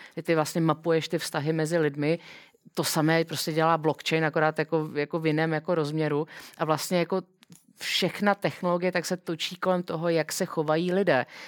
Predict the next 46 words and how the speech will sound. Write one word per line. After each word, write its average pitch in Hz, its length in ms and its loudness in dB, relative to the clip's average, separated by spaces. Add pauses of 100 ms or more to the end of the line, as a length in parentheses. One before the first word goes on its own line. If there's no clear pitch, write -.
A 143 80 -4
tím 165 200 0
pádem 160 300 2
to 170 120 -2
propojení 160 480 0
těch 165 160 -4
oborů 160 320 -2
je 170 60 2
jako 165 160 -2
naprosto 170 540 -2
fundamentální. 143 880 0 (380)
A 151 80 -4
mě 143 140 2
tady 156 160 4
v 156 80 -4
tom 175 240 0 (140)
zajímá, 151 500 2
respektive 131 540 -2
takhle, - 260 -4
já 117 100 -2
tu 131 240 -14
odpověď 135 460 -10
znám, 139 380 2
protože 135 320 -4
jsem 131 260 -4 (280)
poctěna, 151 500 2
že 147 140 0
vás 143 200 2
mám 143 160 0
za 143 100 0
kamarády 147 540 2
a 151 80 0
za 131 120 -2
kolegy, 143 440 -2 (120)
ale 175 260 6 (320)
posluchač 151 500 -2
si 139 100 -2
teď 139 160 -2
říká: 135 320 0
„Krucifix, 143 580 -4
jak 143 120 -4
oni 143 180 -2
k - 20 -18
tomu 156 180 -2
dospěli?“ 139 560 -2
A 143 140 0